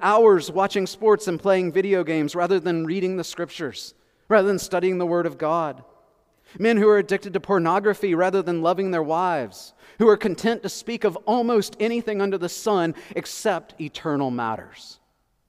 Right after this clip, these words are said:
And our culture loves that. Uh, the last thing our world wants is men who will act like men, isn't it? And so what happens today is that men who live to any degree of holiness, who are courageous yet tender,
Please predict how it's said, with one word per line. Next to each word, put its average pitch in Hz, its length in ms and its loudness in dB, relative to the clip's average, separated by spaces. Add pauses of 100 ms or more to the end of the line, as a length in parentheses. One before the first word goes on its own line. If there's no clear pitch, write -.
(1040)
And 214 80 2
our 220 80 4
culture 240 360 2
loves 196 340 -2
that. 214 360 -2
Uh, 160 300 -10
the 196 140 -4
last 208 340 0
thing 240 160 -4
our 196 120 2
world 196 280 0
wants 185 340 -2
is 170 140 -6
men 185 280 -2
who 180 120 -2
will 165 160 0
act 165 200 -4
like 143 220 -2
men, 143 280 -2
isn't 127 240 -6
it? 101 120 -12 (2000)
And 196 120 0
so 226 140 0
what 208 160 4
happens 247 500 -4
today 170 380 2
is 185 220 -2
that 202 200 0
men 233 360 0
who 226 200 0
live 214 440 6
to - 180 -4
any 247 240 -2
degree 208 360 -2
of 190 120 -2
holiness, 165 580 -2
who 196 100 0
are 185 100 -2
courageous 214 840 -4 (260)
yet 190 240 0
tender, 185 460 0